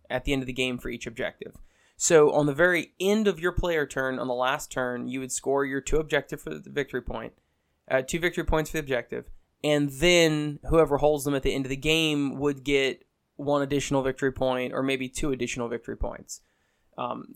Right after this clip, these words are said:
'cause you do, you don't want to make it so that whoever starts out first originally does well and just stays ahead out in front of the opponent. You want to be able to swing that back.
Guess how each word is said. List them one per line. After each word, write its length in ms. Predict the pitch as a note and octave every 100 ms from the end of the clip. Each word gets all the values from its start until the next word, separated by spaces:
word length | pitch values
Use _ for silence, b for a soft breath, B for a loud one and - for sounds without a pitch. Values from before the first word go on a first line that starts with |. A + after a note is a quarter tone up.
| -
'cause 180 | F#3 E3
you 100 | F#3
do, 420 | A#3 C4 A3+ D#3+
you 220 | E3+ G#3
don't 340 | G3+ A#3 F#3 D#3
want 320 | F#3+ F#3 -
to 540 | - D#3+ D3+ D3 C#3+ - _ _ _ -
make 320 | D#3 E3 -
it 160 | D#3+ -
so 180 | - D3+
that 240 | D3 C#3
whoever 480 | D#3 D#3+ D#3 D#3 D3
starts 420 | - D#3+ D3+ -
out 160 | D3 -
first 320 | D3 D3 C#3+
originally 800 | C3 C#3+ C#3 C3+ B2 A#2+ A#2 A#2+ _ _ _ _ _ C#3 C3
does 300 | D#3 D#3 C#3+
well 340 | D3+ C#3+ C3+
and 140 | G#2+ C3+
just 160 | C3+
stays 300 | - D3 C3+
ahead 400 | B2+ C#3 C3 B2+ -
out 220 | B2+ A#2
in 60 |
front 160 | - B2+
of 60 | A#2
the 60 |
opponent. 480 | A#2+ C3 A#2 - -
You 140 | C#3
want 260 | C#3+ D#3 C#3+
to 80 | C#3+
be 140 | D3
able 160 | C#3 C#3+
to 160 | C#3
swing 400 | B2+ - C#3 C3
that 220 | C3 - A#2+
back. 400 | A2+ G2 -